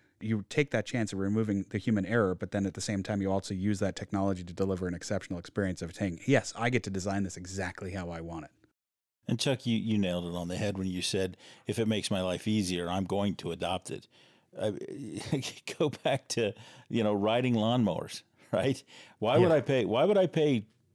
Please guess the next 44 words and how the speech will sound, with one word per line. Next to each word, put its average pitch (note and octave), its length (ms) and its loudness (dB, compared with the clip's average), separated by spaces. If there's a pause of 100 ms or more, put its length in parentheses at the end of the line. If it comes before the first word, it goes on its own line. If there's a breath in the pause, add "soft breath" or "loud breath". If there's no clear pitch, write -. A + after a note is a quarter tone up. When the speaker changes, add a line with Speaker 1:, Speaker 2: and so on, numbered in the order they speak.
Speaker 2:
fifteen D3+ 400 2
hundred B2+ 320 2
dollars, G#2+ 340 2
two B2+ 160 0
thousand A#2+ 320 2
dollars G#2 320 2
for F2 140 0
a E2 80 2
lawnmower? F2 560 2 (360 loud breath)
Because F#2 280 -4
I E2 140 0
can D2+ 200 -6
sit - 340 0
down F2+ 320 -2
and E2+ 180 -8
drive F#2+ 320 0
it D2+ 80 -6
instead F2 340 -4
of D#2 280 -8
push - 260 -2
it. - 160 -12 (100)
Speaker 3:
And A#2 80 2
it G#2+ 40 4
has G#2 120 0
a F#2+ 60 -2
cup A#2+ 220 -2
holder. D#2+ 380 -2
Speaker 2:
And C#3 120 2
it C#3+ 60 4
has C#3+ 160 4
a C#3+ 60 0
cup D3+ 280 -2
holder. - 420 -8
And F2 160 -8 (320 loud breath)
why A2+ 280 2
would D#3+ 120 6
I C#3 120 4
pay A2+ 420 4 (240 loud breath)
three D#3+ 260 4
hundred C3+ 260 4
dollars A2 440 4
for F#2 180 0
headphones F2+ 680 0
when F#2 380 2